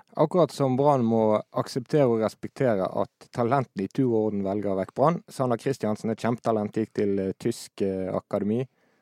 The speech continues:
Jonas Fredriksen gikk til Sogndal. Han kan selvfølgelig komme tilbake nær sagt hvor tid som helst, og nå, eh, Haldor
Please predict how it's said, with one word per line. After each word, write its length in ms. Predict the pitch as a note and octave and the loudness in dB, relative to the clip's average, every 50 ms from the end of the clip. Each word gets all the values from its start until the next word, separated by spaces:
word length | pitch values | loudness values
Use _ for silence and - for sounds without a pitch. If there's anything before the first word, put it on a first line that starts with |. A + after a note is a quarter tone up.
| _ _ _ _ _ - - | _ _ _ _ _ -6 0
Jonas 300 | A#2+ D3 D#3 C#3+ C3 - | 2 2 2 2 0 0
Fredriksen 420 | - F3 E3 D3 C3 - - A#2+ A#2+ | 0 2 2 2 0 0 -2 -2 -2
gikk 140 | A#2 - | -2 -4
til 100 | - A#2 | -4 -8
Sogndal. 380 | - - D#3+ E3 C#3+ A2+ A2+ A#2 | -2 -2 0 0 2 2 2 2
Han 160 | B2+ C#3+ B2+ | 2 0 0
kan 200 | A2+ B2+ A#2+ A#2 | 0 0 -2 0
selvfølgelig 720 | - B2+ G#2+ - C#3 C3 A2+ G#2 G#2 G#2 G2+ G2 F#2+ F#2 - | -2 -4 -2 0 0 0 0 0 0 0 2 0 0 -2 -2
komme 180 | - A2 G#2+ G2 | -2 -2 -2 -2
tilbake 420 | - G#2+ A2+ A2 G2+ - - G2 | -2 2 2 2 2 2 -2 -4
nær 140 | F#2+ G2+ G2 | -2 -2 -2
sagt 340 | - - F#2+ - - _ _ | -2 -4 -6 -6 -8 _ _
hvor 100 | - G2 | -8 -6
tid 160 | F#2+ - A2 G2 | -2 -2 -2 -2
som 120 | G2+ G2 | 0 0
helst, 280 | G2+ G#2+ A2 - - A2 | 0 0 -2 -4 -6 -6
og 100 | G#2 G2+ | -4 -2
nå, 380 | G2+ G#2 G2+ F#2+ F#2 F2+ F2+ F2 | -2 0 0 -2 -2 -2 -2 -2
eh, 220 | E2+ E2+ F2 E2+ E2 | -4 -4 -6 -8 -8
Haldor 480 | E2+ F2+ F2 F#2 F#2 F#2 F#2 F#2 F2+ | -6 -6 -6 -4 -4 -4 -4 -4 -6